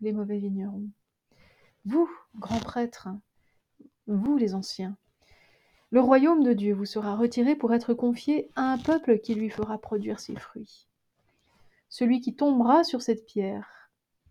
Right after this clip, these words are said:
retour à la pierre angulaire, « s'y fracassera. Celui sur qui elle tombera, elle l'écrasera. » Le propos est très violent. Alors, c'est vraiment l'idée de cette, cette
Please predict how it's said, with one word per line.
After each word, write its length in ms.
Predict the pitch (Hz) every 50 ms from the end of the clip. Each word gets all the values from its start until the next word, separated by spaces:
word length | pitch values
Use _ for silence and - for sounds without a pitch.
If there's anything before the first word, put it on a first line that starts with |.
| _ _
retour 420 | 202 208 208 214 - 277 269 233
à 60 | 202
la 100 | 190 202
pierre 220 | - - - 233 226
angulaire, « 480 | 208 202 202 202 214 - 226 202 - _ - - - _ _
s'y 220 | - - 277 254
fracassera. 960 | - - - - 294 294 294 - 269 240 240 - - - - 196 202 214 - _ _ _ _ _ _ _ _ _ _ _
Celui 360 | - - - 240 233 240 254 240
sur 260 | - - 220 220 -
qui 180 | - - 247 247
elle 140 | 214 208 -
tombera, 480 | - 202 190 185 185 196 208 226 240 - _ - - - - -
elle 240 | 240 233 226 214
l'écrasera. » 800 | 214 220 220 214 - - 202 196 202 196 202 202 202 208 208 208 _ _ _ - - _ _
Le 160 | 226 233 233
propos 400 | - - 233 214 220 - 254 240
est 140 | 214 202 -
très 260 | - - - 233 214
violent. 340 | 196 185 196 190 190 190 202 - _ _ _ _ _
Alors, 180 | 240 240 233 - - _ _ _ _ _ _ _ _ _ _ 240 233 233 - _ - - - _ _ _ _ _ _ -
c'est 200 | 233 - - 240
vraiment 240 | 233 226 233 226 240
l'idée 280 | 233 226 208 220 240 226
de 80 | 226
cette, 500 | 220 - 240 226 - - 214 208 202 -
cette 320 | - - - 208 - -